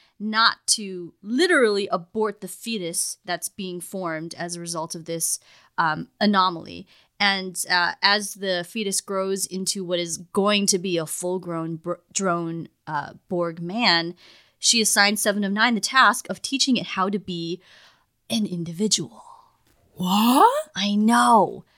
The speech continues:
Speaker 1: I mean, Seven of Nine is barely an im-, individual yet. She still struggles daily with, like, her urge to be part of that collective that she left again. So it's like, Janeway,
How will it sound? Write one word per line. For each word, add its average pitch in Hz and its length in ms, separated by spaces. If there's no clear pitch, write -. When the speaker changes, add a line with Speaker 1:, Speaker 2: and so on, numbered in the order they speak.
Speaker 1:
I 233 60
mean, 262 180
Seven 269 300
of 233 100
Nine 254 300
is 214 120
barely 180 540
an 185 160
im-, 175 320
individual 170 600
yet. - 300
She 220 140
still 226 260
struggles 190 640
daily 202 520
with, 165 320
like, 156 300
her - 220
urge 196 360
to 180 160
be 170 220
part 175 260
of 160 160
that 165 260
collective 170 540
that 147 140
she 165 160
left 208 240
again. - 320
So - 200
it's - 160
like, - 280
Janeway, 277 360